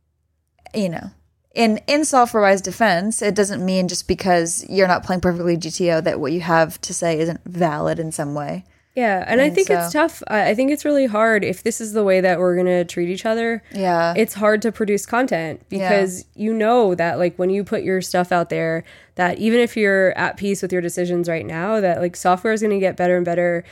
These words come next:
Speaker 2: coaches will get better, um, and you're probably not gonna be happy with every single hand you put out there, even in the next couple of months,
Speaker 1: No.
Speaker 2: if you're studying. Um, and so, I don't know. I, like, once again, I always just feel this way that, like,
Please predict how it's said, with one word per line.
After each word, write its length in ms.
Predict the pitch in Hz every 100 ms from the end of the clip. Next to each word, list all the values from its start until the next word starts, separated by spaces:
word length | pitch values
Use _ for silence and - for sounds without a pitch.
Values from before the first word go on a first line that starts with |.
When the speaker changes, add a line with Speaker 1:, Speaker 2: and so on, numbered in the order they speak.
| - -
Speaker 2:
coaches 340 | - 202 240 220
will 80 |
get 200 | 208 214
better, 420 | 208 202 202 196 170
um, 340 | 175 170 175
and 280 | - 180 180 -
you're 200 | 190 202
probably 460 | - 190 185 226
not 240 | 214 175 185
gonna 140 | 208
be 80 | 190
happy 320 | 160 170 180
with 160 | 175 170
every 240 | 175 170
single 240 | 175 175 165
hand 220 | 165 170
you 80 | 160
put 140 | 165
out 180 | 165 165
there, 300 | 151 156 -
even 220 | - 175 170
in 100 | 170
the 80 |
next 220 | 170 165 -
couple 160 | 160
of 80 | 160
months, 340 | 170 165 - -
Speaker 1:
No. 180 | 208 196
Speaker 2:
if 60 | 175
you're 120 | 175
studying. 540 | - 196 180 170 170 - - - _
Um, 320 | 180 175 175 175
and 260 | 196 208 202
so, 460 | 214 208 202 180 - _ _ _ _ _ _
I 140 | - 196
don't 100 | 196
know. 240 | 175 165
I, 180 | - 196
like, 160 | 208 196
once 260 | 202 208
again, 240 | 208 190 180
I 100 | 170
always 340 | 175 185 180
just 200 | 170 -
feel 160 | - 170
this 160 | 175
way 120 | 185 180
that, 120 | 143
like, 300 | 160 160 160